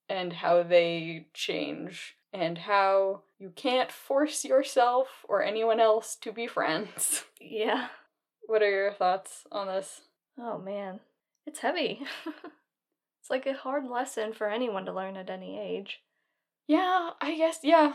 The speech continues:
Speaker 1: it is a heavy lesson, and it's not necessarily something that, yeah, it's not something you'll encounter necessarily when you're a little kid, but it could crop up at any point in your life.
Speaker 2: Mm-hmm.
Speaker 1: 'Cause some people, I feel like, make friends very easily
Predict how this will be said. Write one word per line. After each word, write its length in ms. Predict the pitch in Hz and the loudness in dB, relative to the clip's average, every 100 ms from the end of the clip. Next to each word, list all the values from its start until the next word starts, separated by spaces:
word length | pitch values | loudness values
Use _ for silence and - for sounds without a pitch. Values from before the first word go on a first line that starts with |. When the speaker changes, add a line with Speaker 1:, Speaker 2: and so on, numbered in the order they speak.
| 294 | 2
Speaker 1:
it 140 | 285 311 | 2 4
is 220 | 320 277 | 2 2
a 80 | 240 | 4
heavy 340 | 214 196 202 | 4 2 2
lesson, 680 | 196 190 185 202 190 190 - - | 0 0 0 -4 -4 -8 -10 -2
and 120 | 208 | -2
it's 340 | 202 - - - _ | -2 -12 -16 -18 _
not 480 | 190 208 202 214 269 | -20 -14 2 4 4
necessarily 640 | 285 285 262 254 247 247 226 | 0 -2 0 2 4 2 0
something 520 | - 208 202 208 208 | -4 -6 -6 -8 0
that, 320 | 196 185 - - _ | 2 2 -2 -10 _
yeah, 320 | 196 196 175 | 0 4 6
it's 160 | 170 180 | 4 2
not 180 | 196 196 | -2 0
something 240 | 214 208 | -2 2
you'll 120 | 190 | 0
encounter 480 | 185 175 - 180 180 | 0 -2 -6 -4 -4
necessarily 580 | 175 170 185 180 175 175 | -4 -6 -4 0 2 2
when 320 | 170 170 175 | 0 -2 -2
you're 300 | 170 160 156 | -4 -2 0
a 100 | - | 0
little 220 | 175 170 | 0 -2
kid, 260 | 175 180 165 | -4 -6 -2
but 180 | 170 - | -2 -2
it 160 | 151 | -8
could 380 | - 175 170 170 _ _ _ | -6 -6 -6 -10 _ _ _
crop 300 | - 185 175 | -2 -2 0
up 140 | - | -2
at 120 | - - | 0 -2
any 160 | - | -6
point 260 | - 190 - | -8 -10 -8
in 80 | 185 | -8
your 140 | 185 | -6
life. 540 | - - - - - - | -2 0 0 -4 -14 -16
Speaker 2:
Mm-hmm. 300 | 233 220 240 233 _ _ _ | -16 -14 -16 -20 _ _ _
Speaker 1:
'Cause 200 | 226 214 | 0 4
some 200 | 254 277 | 4 6
people, 260 | 294 285 226 | 4 8 8
I 100 | 208 | 8
feel 160 | 208 | 8
like, 120 | 202 202 | 6 6
make 240 | 190 180 | -6 -8
friends 380 | - 185 185 180 | -6 -6 -4 -6
very 220 | 185 180 | -4 -4
easily 760 | 170 180 175 185 190 190 190 | -4 -8 -10 -6 -4 -4 -6